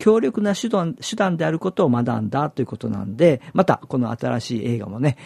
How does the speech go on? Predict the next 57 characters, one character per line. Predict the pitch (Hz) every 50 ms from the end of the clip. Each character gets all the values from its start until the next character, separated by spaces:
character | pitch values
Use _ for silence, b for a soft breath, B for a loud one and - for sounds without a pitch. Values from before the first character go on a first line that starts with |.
| B 131 B
え | - 123 117 117 110 101 92 85
ー、 | -
そ | - 123
れ | 113 117 113
に | 110 117 123 113 117
引 | -
き | - - - 156
続 | - - - 180 165 170
い | 165 170
て、 | - _ - 190 190 165 120 B B B B B
え | - -
ー、 |
人 | - - - 123 104
々 | - - - - -
に | 120
ね、 | 156 139 - B B B B B
え | B - 117 113 101 95 95 92 92 85 85 85 78 69 67 78 78 92 95 113 110 117 117 127 143 - -
ー、 | 139
ま | 131 123
あ、 |
気 | - - 131
づ | 120 156
い | 165 143
て | - -
も | 110 110 120
ら | 156 151
え | 139
る、 | 127 123 - _ -
認 | 131 127 127
識 | - - - 131 127
を |
新 | 131 123 117
た | - 113
に | 110
し | 104 -
て | - 123
も | 123
ら | 123 127 120
っ | 117
た | - - 127 107
り | 117
ね、 | - 160 131 -
深 | - - 147
め | 123 113
た | - 120 113
り、 | 104 - B B B B
そ | B - 214
し | -
て、 | - 143 - - B B B B
え | B 135
ー、 | 131 117
実 | 127
際 | - - 120 110
の | 110 113
行 | - - 131 120 117 117
動 | 107 120 120
を、 | 120 117 -